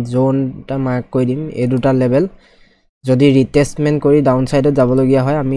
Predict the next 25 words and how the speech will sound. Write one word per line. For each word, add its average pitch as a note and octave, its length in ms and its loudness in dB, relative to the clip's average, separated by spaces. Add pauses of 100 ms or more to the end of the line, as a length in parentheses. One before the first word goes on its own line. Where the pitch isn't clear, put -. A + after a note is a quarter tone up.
এই B2 60 -2
দুটা B2 220 -2
লেভেল B2 260 0 (140)
চাম। A2+ 120 -6 (460)
যদি B2+ 140 0 (100)
এইটো C#3 220 0
লেভেল D3+ 240 2
ব্ৰেক C#3 220 0
কৰে, C#3 180 2 (540)
ব্ৰেক B2+ 220 -2
কৰাৰ D3 140 6
পিছত D3+ 240 0
আমি C#3+ 180 0 (100)
চাম C#3+ 160 0 (240)
কেনেকুৱা C3 360 0
কি C3+ 180 2
হয়। C3+ 160 -2 (200)
যদি B2 220 0
বাইং C3 200 2
চাইড D#3 180 0
যাবলগীয়া D3 420 2
হয়, E3 160 0
বাইং B2 180 0
চাইড A#2+ 240 -2
যাম। G2 100 -10